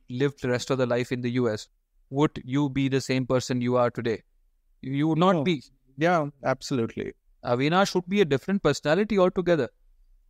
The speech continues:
Speaker 1: Uh,
Speaker 2: Right.
Speaker 1: yeah. So same way, if that is true, then you could be different even today. So if you are an introvert, if you are an extrovert, just think that this is a Lego house that I've made.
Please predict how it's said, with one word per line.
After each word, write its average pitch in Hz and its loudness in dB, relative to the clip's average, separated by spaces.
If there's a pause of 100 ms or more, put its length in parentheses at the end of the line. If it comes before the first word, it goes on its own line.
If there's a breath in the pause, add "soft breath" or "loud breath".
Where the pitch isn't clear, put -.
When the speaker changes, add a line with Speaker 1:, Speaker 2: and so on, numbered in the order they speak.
(160)
Speaker 1:
Uh, 117 0
Speaker 2:
Right. 107 0
Speaker 1:
yeah. 113 -14 (320 soft breath)
So - 0
same 208 2
way, 165 0
if - -10 (100)
that 131 0
is 208 0
true, 185 -2
then 165 2 (280)
you 147 -2
could 202 -4 (140)
be 196 2
different 165 0
even 151 0
today. 147 2 (520)
So - -8 (280)
if - -4
you 160 2
are 202 4
an 202 0
introvert, 131 -2
if - -8
you 143 0
are 175 2
an 165 0
extrovert, 135 -4 (120)
just - -4
think 165 -2
that 147 2
this 131 -2
is 139 -4
a 139 6
Lego 131 -2 (180)
house 127 -2
that 123 -2
I've 120 0
made. 120 -4